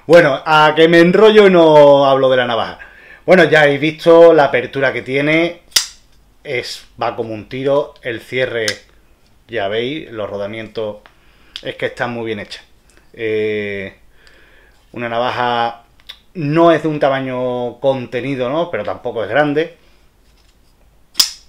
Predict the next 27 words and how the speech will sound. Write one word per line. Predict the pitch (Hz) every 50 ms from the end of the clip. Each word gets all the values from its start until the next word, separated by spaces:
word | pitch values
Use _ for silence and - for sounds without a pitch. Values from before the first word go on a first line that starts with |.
| _ _ _ _ _ _ _ _ _ _ _ _
Es | 120 120
que | - - - 139 131 127 123 120 - - -
es, | 135 131 127 - - - - - - _ _ _ _ _ _ _ _ _ _ _ _ _ _ _ _ _ _ _ _ _ _ _ _ _ _ _ _ _ _ _ _ _ _ _ _ _ _ _ _ _ _ _ _ _ _ _ _ _ _ _
o | -
sea, | - 127
alguno | 127 131 147 147
dirá, | 139 139 147 143 139
"No, | 135 160 190 226 226
la | 208 196
punta | 196 208 202 202 202
un | 190 -
poco | 190 180 190
agresiva". | 165 165 165 - - 196 180 156
Bueno, | 135 143 147 151 135
pero | 110 107
es | 104
una | 123 135 139
navaja | 127 131 151 147 127 110 104 95 92 92 - -
pinche | 123 123 120 - - 131
y |
corta. | - - - - - 87 85 - _ _ _ _ _ _ _ _ _ _ _ _ _ _ _ _ _ _ _ _ _ _ _ _ _ _ _ _ - - - - - _ _ _ _ _
¿Qué | -
le | 110
vamos | 113 120 113 -
a | 147
hacer? | 147 - _ _ - - - - - - -
<laughs> | - - - - - - -